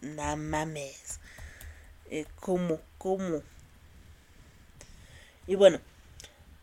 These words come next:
les insisto, ¿se puede realmente separar el arte del artista? Yo creo que en este caso no. Porque finalmente, entre, si sigue ganando dinero, va a seguir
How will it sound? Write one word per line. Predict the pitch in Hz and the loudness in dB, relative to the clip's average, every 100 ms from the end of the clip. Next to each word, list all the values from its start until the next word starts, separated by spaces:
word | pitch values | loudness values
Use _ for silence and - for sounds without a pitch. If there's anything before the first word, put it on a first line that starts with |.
| - - - - | -20 -20 -20 2
les | 190 202 190 - - | 6 6 6 -2 -2
insisto, | 226 208 - 226 - | 2 4 4 2 0
¿se | 202 190 | -4 0
puede | 240 240 254 - | 4 8 8 6
realmente | - 214 214 208 220 | 0 -2 0 -2 -2
separar | 185 - 160 165 - | -4 -4 -2 -4 -4
el | 165 160 | -4 0
arte | 180 - 170 | 0 -2 -4
del | 156 | -4
artista? | 147 147 202 208 - | -8 -8 -4 -2 0
Yo | 214 220 | 0 2
creo | 233 | 2
que | 240 | 2
en | 196 | -2
este | 190 202 | -2 -4
caso | 185 180 185 | -2 -2 -2
no. | 170 147 143 151 - - - - - - - - - - - - - - - - - - - - - - - - - - - - - - - - - - - | 0 -2 -4 -10 -12 -14 -20 -20 -20 -20 -20 -20 -20 -20 -20 -20 -20 -20 -20 -20 -20 -20 -20 -20 -20 -20 -20 -20 -20 -20 -20 -20 -20 -20 -20 -20 -20 -20 -20
Porque | - 175 165 - 175 170 151 | -2 0 0 0 4 4 2
finalmente, | 185 190 208 226 220 240 240 233 - - - - - - - - - - - - - - - | 0 0 2 0 0 4 6 6 0 -20 -20 -20 -20 -20 -20 -20 -20 -20 -20 -20 -20 -20 -4
entre, | - 190 196 196 - | -2 0 0 0 2
si | - 208 | 2 6
sigue | - 254 277 | 6 4 4
ganando | 262 233 226 226 | 4 4 2 2
dinero, | 226 190 190 196 196 | 0 2 6 8 8
va | 196 | 6
a | |
seguir | 196 185 185 185 | 4 0 -4 -4